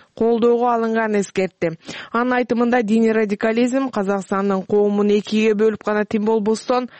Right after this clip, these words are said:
жарандардын ортосундагы ачык тирешүүгө жол ачууда.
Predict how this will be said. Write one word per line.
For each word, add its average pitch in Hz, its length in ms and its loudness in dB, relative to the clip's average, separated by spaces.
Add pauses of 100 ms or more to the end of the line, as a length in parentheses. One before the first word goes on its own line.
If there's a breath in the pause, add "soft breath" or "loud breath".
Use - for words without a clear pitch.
(260 loud breath)
жарандардын 208 720 0
ортосундагы 214 640 0
ачык 208 320 -2
тирешүүгө 220 640 0
жол 175 220 0
ачууда. 165 460 -4